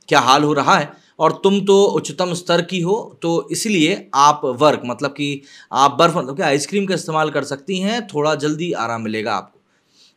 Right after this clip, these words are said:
रोहित लिखते हैं यहाँ पर, "जलन भी कई प्रकार की होती है, एक होती है जब कोई तुमसे बहुत आगे बढ़ जाए, एक होती है कि किसी के पास ऐसी बेशकीमती चीज़ हो जिसे तुम पूरी ज़िंदगी कभी नसीब ना कर पाओ, ये मोहतरमा दोनों से पीड़ित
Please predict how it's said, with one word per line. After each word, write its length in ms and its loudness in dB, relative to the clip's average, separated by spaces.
रोहित 360 4
लिखते 280 -4
हैं 100 0
यहाँ 120 0
पर, 200 0
"जलन 340 0
भी 120 0
कई 160 0
प्रकार 320 0
की 140 -4
होती 360 -4
है, 140 -2
एक 340 2
होती 300 -6
है 100 -2
जब 200 -6
कोई 160 -4
तुमसे 260 -8
बहुत 220 -2
आगे 240 -2
बढ़ 160 -4
जाए, 280 -2
एक 240 2
होती 280 -6
है 100 -2
कि 300 -8
किसी 240 4
के 80 4
पास 380 4
ऐसी 260 0
बेशकीमती 540 0
चीज़ 380 -4
हो 80 2
जिसे 200 -6
तुम 200 -8
पूरी 180 -4
ज़िंदगी 380 -2
कभी 200 -4
नसीब 280 -4
ना 80 -2
कर 160 0
पाओ, 300 0
ये 100 6
मोहतरमा 440 2
दोनों 260 2
से 140 -6
पीड़ित 280 -12